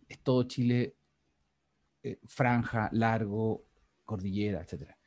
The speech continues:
Esos son los elementos de lo, lo, lo, bueno, la música y la música que está de fondo también. Todos estos elementos nosotros los podemos analizar y ya podemos saber que estamos en presencia de un discurso y ya no es un texto. El texto no puede dar cabida a aquello,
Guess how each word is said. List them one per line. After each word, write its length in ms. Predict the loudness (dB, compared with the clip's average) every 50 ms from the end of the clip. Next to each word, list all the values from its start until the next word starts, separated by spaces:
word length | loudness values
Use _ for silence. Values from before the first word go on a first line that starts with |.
| _ -20 -20 -20 -20 -20 -20 -20 -20 -20 -20 -20 _ _ _ _
Esos 160 | 8 8 10
son 120 | 10 12
los 100 | 12 12
elementos 440 | 12 12 12 10 10 8 8 6 6 8
de 80 | 8
lo, 240 | 10 10 8 8 6
lo, 200 | 4 2 2 2 2 0
lo, 200 | 0 2 2 0 -2
bueno, 280 | 2 4 4 4 4
la 80 | 4 4
música 480 | 6 6 6 4 0 -2 -2 -4 -6 -6
y 60 | -4
la 80 | -4 -2
música 240 | -2 -2 0 0 -2
que 80 | -2
está 140 | -2 -2 -2
de 100 | -2 -2
fondo 240 | -4 -6 -6 -6 -6
también. 300 | -6 -6 -8 -8 -10 -14 _ _ _ _ _
Todos 160 | 4 4 6
estos 160 | 8 8 10
elementos 560 | 10 10 10 10 8 8 6 4 2 0 0 -2 _
nosotros 260 | -2 0 2 4 4
los 120 | 4 6
podemos 200 | 8 8 8 8
analizar 400 | 8 6 6 4 4 6 4 4 6
y 80 | 4 4
ya 120 | 6 6
podemos 220 | 6 4 4 4 2
saber 180 | 2 2 2
que 80 | 2 0
estamos 220 | 2 4 4 4
en 20 | 4
presencia 380 | 2 0 0 0 2 4 4
de 40 | 4
un 60 | 4
discurso 500 | 2 0 -4 -8 -8 -8 -8 -10 -14 -18 -18 _ _ _ _ _
y 180 | -2 0 2 4
ya 140 | 4 6 6
no 80 | 6
es 100 | 6 4
un 120 | 2 0 0
texto. 260 | -2 -4 -2 -4 -6
El 80 | -4
texto 260 | 0 0 0 4 4 4
no 140 | 4 6
puede 220 | 4 4 6 6 6
dar 160 | 6 4 2
cabida 360 | 2 2 2 4 4 2 2
a 200 | 2 0 -2 -4
aquello, 360 | -4 -6 -8 -10 -10 -10 -16